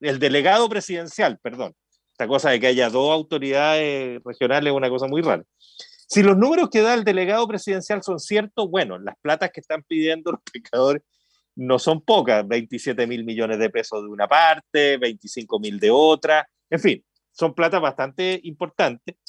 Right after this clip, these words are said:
Y el único que puede efectivamente tomar la decisión de aceptar o de llegar a un acuerdo y que se pueda pagar ese acuerdo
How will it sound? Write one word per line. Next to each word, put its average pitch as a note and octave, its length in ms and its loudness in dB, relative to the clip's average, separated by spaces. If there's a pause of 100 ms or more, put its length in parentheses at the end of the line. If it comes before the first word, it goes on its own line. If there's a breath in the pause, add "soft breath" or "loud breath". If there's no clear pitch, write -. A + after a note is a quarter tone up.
(280 loud breath)
Y F#3+ 60 6
el G3 120 6
único D4 420 0
que A3 100 -2
puede A#3+ 500 0
efectivamente G#3+ 720 -2
tomar F#3+ 300 -2
la A3+ 140 2
decisión G3+ 420 -4
de A3+ 80 -6
aceptar G3 600 0
o D3 100 0
de D3 140 -4
llegar D3 260 -2
a G#3 40 0
un G3 100 -2
acuerdo G#3 340 -2
y F#3+ 40 -8
que E3+ 100 0
se C#3 120 0
pueda D3+ 280 2
pagar C3 400 0
ese B3+ 160 -14
acuerdo C4 320 -10